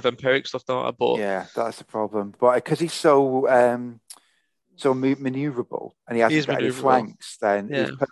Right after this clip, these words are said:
Speaker 2: perfect for taking off shitty stuff like that.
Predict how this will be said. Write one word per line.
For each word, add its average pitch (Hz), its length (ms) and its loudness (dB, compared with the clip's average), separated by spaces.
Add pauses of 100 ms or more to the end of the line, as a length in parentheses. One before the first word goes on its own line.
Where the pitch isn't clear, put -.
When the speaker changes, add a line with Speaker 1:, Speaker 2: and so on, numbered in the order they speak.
Speaker 2:
perfect - 180 -14
for 110 60 -16
taking 107 400 -8
off 117 340 -6 (300)
shitty - 380 -8
stuff - 280 -12
like 104 180 -2
that. 101 240 0